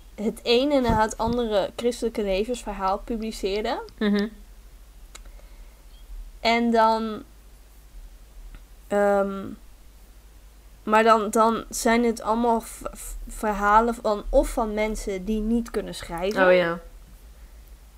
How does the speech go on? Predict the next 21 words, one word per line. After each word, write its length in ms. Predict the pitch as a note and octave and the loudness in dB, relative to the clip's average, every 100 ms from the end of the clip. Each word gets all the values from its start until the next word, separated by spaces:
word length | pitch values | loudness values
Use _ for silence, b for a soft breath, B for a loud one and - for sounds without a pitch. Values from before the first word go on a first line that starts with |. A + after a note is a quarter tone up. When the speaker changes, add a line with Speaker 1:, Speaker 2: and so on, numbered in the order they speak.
| - - b b b b b | -20 -20 b b b b b
Speaker 1:
Maar 180 | G#3 G#3+ | 2 4
die 140 | A3+ | 6
denken: 320 | A3+ A#3+ - - | 4 4 4 6
Oh, 80 | C#4+ | 6
ik 100 | C#4 | 4
heb 120 | A#3+ | -2
zoiets 460 | - D4+ G#4+ G4 | 0 2 4 2
bijzonders 460 | C4+ B3+ D#4 D#4+ C4+ | 2 2 4 2 2
meegemaakt. 580 | C4 C#4 C#4 A#3 A#3+ - | 2 2 2 -2 -2 -4
Iedereen 400 | D4 D#4 D4+ C#4 | -4 -2 2 2
moet 180 | C4 A#3+ | 0 0
mijn 180 | A3+ A3 | -2 -2
verhaal 400 | G3+ G3 A#3 A3 | -4 -2 -2 0
horen, 400 | G#3+ B3+ C4+ A3+ | 0 2 0 -2
want 160 | A3+ | -2
daar 120 | A3+ A3 | -4 -2
kunnen 240 | A#3 A3 | -2 -2
ze 140 | G3+ | -8
van 220 | G3+ F#3+ F#3 | -6 -4 -2
leren. 460 | E3+ D#3+ D3+ E3+ | 2 2 2 -4
Speaker 2:
<laughs> 100 | - | -10